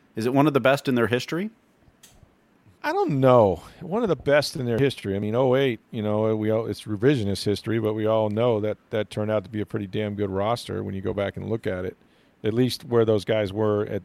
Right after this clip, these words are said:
Speaker 2: at that point in their career and how they produced. I'll tell you this, it's, it's one of the more interesting young rosters they've had. I mean, they've, you know, they went through a lot of years where they just, you know, got guys from other organizations and threw 'em out there. And we, we talked about how,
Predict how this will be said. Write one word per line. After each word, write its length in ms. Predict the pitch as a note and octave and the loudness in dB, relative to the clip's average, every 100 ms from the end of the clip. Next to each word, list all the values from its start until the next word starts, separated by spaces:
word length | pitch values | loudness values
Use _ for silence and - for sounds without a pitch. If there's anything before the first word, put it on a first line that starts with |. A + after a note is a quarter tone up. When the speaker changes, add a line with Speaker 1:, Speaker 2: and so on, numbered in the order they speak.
| - | -8
Speaker 2:
at 140 | G2+ | -4
that 200 | G#2+ G2+ | -2 -2
point 200 | - A2 | -4 -6
in 20 | |
their 100 | G#2+ | -6
career 320 | G2 G2 G#2+ G#2+ | -8 -6 -4 -4
and 80 | |
how 100 | F#2+ | -4
they 120 | G2+ F#2+ | -6 -6
produced. 520 | F2+ G2 B2 G#2 - _ _ _ _ _ _ _ _ _ _ _ _ | -8 -2 -2 -2 -8 _ _ _ _ _ _ _ _ _ _ _ _
I'll 100 | F3 | -2
tell 200 | - D4 | 0 2
you 40 | D4+ | 4
this, 240 | E3+ D3 - | 4 2 -2
it's, 180 | C#3 | -6
it's 240 | - E3+ - | -6 -10 -10
one 360 | E3 C3+ F#3+ | -8 0 0
of 120 | C#4+ E3+ | 2 2
the 180 | D3 B2 | 2 2
more 340 | C3 D3 C#3 | 2 4 4
interesting 640 | C3 C3+ C3 - A#2+ A2+ A2 | 0 -4 -6 -4 -4 -2 -2
young 380 | A2 C#3+ F#3 | 2 2 0
rosters 480 | G#2 F2+ D#2 - E2 | -2 -4 -6 -10 -10
they've 200 | F2+ F2+ | -8 -8
had. 300 | G2 F#2+ F2+ | -4 -4 -4
I 60 | G2 | -4
mean, 240 | G2+ G2+ | -4 -4
they've, 400 | G#2 B2+ C#3+ A#2 _ _ _ _ - | 0 2 0 -4 _ _ _ _ -6
you 80 | A2+ | 0
know, 40 | |
they 80 | C3 | 4
went 220 | D#3 C#3 | 4 2
through 200 | - A#2 | 2 4
a 60 | A2+ | 6
lot 160 | B2 | 4
of 60 | A#2+ | 4
years 420 | A#2+ C3+ C#3 G#2 | 2 2 2 0
where 220 | G#2+ G#2+ | 0 2
they 100 | G#2+ | 2
just, 300 | G#2 G#2+ - _ - | 0 -4 -6 _ -12
you 100 | G#2+ | -6
know, 240 | G2+ F#2+ G2 _ _ _ _ _ _ - - - - | -4 -6 -10 _ _ _ _ _ _ -20 -20 -20 -8
got 220 | A#2 A2 | -4 -2
guys 280 | - A2+ A2+ | 2 4 2
from 160 | - A#2 | 0 0
other 140 | A2+ | 4
organizations 960 | A2+ A2 G#2+ G2 C3 C3+ - A2+ A2 G2+ | 4 4 0 0 0 0 -2 -4 -4 -4
and 340 | G#2 G#2 A2 | -4 -4 -8
threw 200 | - A2+ | -4 -2
'em 100 | A2 | 0
out 220 | A#2 B2+ - | 0 -2 0
there. 280 | A2 A2+ | 2 2
And 120 | A2 G#2 | 0 -2
we, 120 | G#2 | -6
we 180 | D#3 G2+ | -6 -4
talked 320 | A#2 A2+ A2 | 0 0 0
about 240 | A2+ G#2+ | 0 0
how, 260 | G#2 G#2+ | 2 0